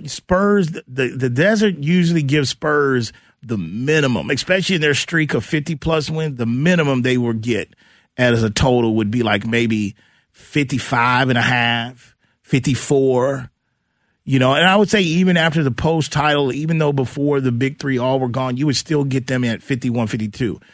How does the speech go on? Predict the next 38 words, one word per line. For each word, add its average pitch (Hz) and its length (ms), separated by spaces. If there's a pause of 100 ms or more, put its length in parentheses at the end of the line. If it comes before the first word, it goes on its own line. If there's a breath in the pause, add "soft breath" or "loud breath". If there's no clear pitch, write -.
(220 soft breath)
Now 170 580
in 160 120
the, 139 80
like, 131 180
'cause 135 120
this 190 100
is 147 140
the 120 80
lowest 120 360
it 127 60
ever 123 160
came 117 240
in. 107 140
And, 107 260
and 113 260
let 127 120
me 151 60
tell 143 140
you, 101 140
that's 117 300
the 147 100
reason 135 260
why 123 200
there's 110 260
tall 127 320
buildings 135 420
out 139 240
there. 143 300
That's 117 220
the 135 80
reason 127 200
why 113 140
there's 107 180
sport - 340
books 135 320
that, 110 260
that 113 180
survive, 131 580